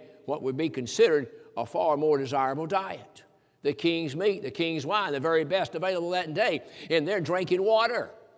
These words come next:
And they're eating seeds from the, from pulse, seeds from beans and peas, you see.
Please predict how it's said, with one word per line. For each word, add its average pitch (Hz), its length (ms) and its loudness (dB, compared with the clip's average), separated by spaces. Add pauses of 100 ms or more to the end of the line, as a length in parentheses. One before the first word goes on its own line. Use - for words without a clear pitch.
(320)
And 175 140 0
they're 175 100 0
eating 190 220 4
seeds 196 500 0
from 147 140 -2
the, 120 120 -4
from 147 340 -8
pulse, 196 360 -2
seeds 202 300 2
from 139 220 -2
beans 180 320 -2
and 175 160 -6
peas, 214 340 -4
you 107 80 -8
see. - 460 -16